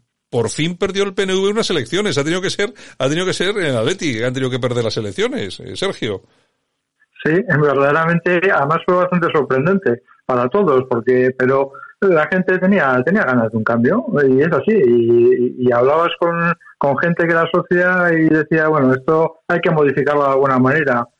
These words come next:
Speaker 2: y ahí sí que se, se trascendió cualquier cuestión política y dijeron, "Bueno, vamos a traer a alguien que, que, que pueda mover esto". Ujú.
Speaker 1: Yo, fíjate, yo, yo sigo pensando que el, el fútbol hoy en día, pues, es, lógicamente es el deporte rey,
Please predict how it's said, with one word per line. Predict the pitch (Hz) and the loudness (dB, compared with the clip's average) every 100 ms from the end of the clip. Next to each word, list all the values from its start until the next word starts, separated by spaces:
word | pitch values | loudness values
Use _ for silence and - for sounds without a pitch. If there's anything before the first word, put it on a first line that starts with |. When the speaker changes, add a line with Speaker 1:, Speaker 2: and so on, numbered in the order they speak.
| _ | _
Speaker 2:
y | - 131 139 | -4 -2 0
ahí | 151 170 - | 2 0 0
sí | 170 | 0
que | 160 | 2
se, | 160 131 | 2 0
se | 147 - | 0 -2
trascendió | 131 127 127 123 156 135 | -2 0 2 2 2 2
cualquier | 123 117 131 127 | 0 0 0 0
cuestión | 135 131 143 | -2 -2 -2
política | 135 143 151 170 180 196 208 | 0 0 0 -2 0 0 0
y | 143 135 131 | 2 2 4
dijeron, | 131 147 143 139 | 2 2 2 2
"Bueno, | 147 139 | 0 0
vamos | 127 135 135 | 2 2 0
a | |
traer | 131 139 143 | 0 2 2
a | |
alguien | 147 156 165 170 _ _ _ | 0 0 -4 -4 _ _ _
que, | - 127 127 127 123 127 | 0 2 4 4 2 2
que, | 131 | 0
que | 131 | 0
pueda | 127 151 | -2 0
mover | 127 110 143 | 2 2 0
esto". | 147 98 - _ 131 | -2 -12 -20 _ -4
Ujú. | 131 151 _ | -2 -4 _
Speaker 1:
Yo, | 113 147 | -2 -2
fíjate, | 151 139 143 147 110 | 0 -2 0 -2 -4
yo, | 104 131 135 139 104 92 | -6 -4 -4 -8 -18 -12
yo | 113 | -8
sigo | 120 123 | -4 -4
pensando | 113 104 120 117 120 | -4 -4 -4 -4 -4
que | 110 104 | -2 -4
el, | 95 95 | -4 -8
el | - 101 | -10 -12
fútbol | 92 139 120 123 123 120 | -6 -4 -2 0 0 -2
hoy | 104 107 | -6 -6
en | 104 104 | -6 -4
día, | 110 110 104 | -4 -4 -8
pues, | 95 - - | -12 -16 -18
es, | 95 90 | -20 -20
lógicamente | 98 104 110 110 117 | -12 -12 -8 -6 -6
es | 107 | -6
el | 104 95 | -6 -6
deporte | 95 113 101 104 | -6 -6 -4 -4
rey, | 120 120 120 | 0 0 -2